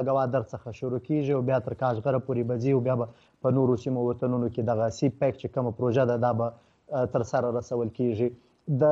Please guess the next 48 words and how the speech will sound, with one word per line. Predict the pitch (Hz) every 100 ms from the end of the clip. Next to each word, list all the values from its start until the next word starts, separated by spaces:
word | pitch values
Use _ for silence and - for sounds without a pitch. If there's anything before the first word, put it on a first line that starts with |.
| 151 - 214 190 143 _ _ -
کم، | 190 190 180 190 - _ _ -
کمې | 185 175 160
ډلې | 175 165
چې | 165 151
دغه | 160 151 139 127
برید | 165 170 -
کړی | 139 139
دی، | 139 139
دا | 139 139
لکه | 131 123 131
تاسو | 131 -
چې | 135
وویل، | 135 135 135 131
بلوچ | 143 139 -
بیتون | 123 135 120
غوښتونکې | 120 147 131 139
وسلواله | 123 - 139 127 123
ډله | 131 123
د | 123
بی | 123 127
ال | 139
اې | 139 139 - -
مجید | 131 117 143 120
بریګیډ | 127 117 127 - -
څانګې | 131 127 127 117
د | 117
دې | 120
ذمواري | 117 113 131 143
قبوله | 139 139 135
کړې | 143 135 131
وه. | 143 - _ _ _ - 139
د | 151 135
حکومت | 139 160 190 190
پر | - 156
دې | 175
چې | 170 -
کوم | 165 165
اوس | 165 131 -
د | 139 131
بلوچستان | 135 - - 156
د | 143 135
وزیر | 123 127
اعلی | 139 135 135
میر | 143 143
عبدالقدوس | 131 - 131 131 120 120
بیزنجو | 113 123 123 139 131
تېره | - 151 131 117
شپه | - 139